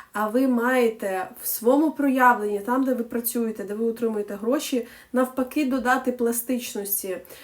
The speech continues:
Можливо, п'ятерка, е, можливо, Єрофант говорить нам про те саме, про найм. Да? Тобто я не можу, я, в мене страх з найму, тому мені треба, щоб мене хтось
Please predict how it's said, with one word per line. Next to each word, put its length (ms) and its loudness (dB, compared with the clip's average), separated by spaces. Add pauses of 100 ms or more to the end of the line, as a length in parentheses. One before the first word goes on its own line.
(160)
Можливо, 560 2
п'ятерка, 920 -2
е, 960 -8
можливо, 360 2
Єрофант 520 2
говорить 460 2
нам 260 2
про 140 -2
те 220 -4
саме, 380 0
про 220 2
найм. 460 2 (420)
Да? 220 4
Тобто 260 -4
я 100 4
не 80 4
можу, 300 4
я, 120 2
в 60 -8
мене 240 4
страх 440 4
з 80 -6
найму, 420 6
тому 140 -2
мені 200 2
треба, 300 0
щоб 180 -6
мене 220 0
хтось 340 -2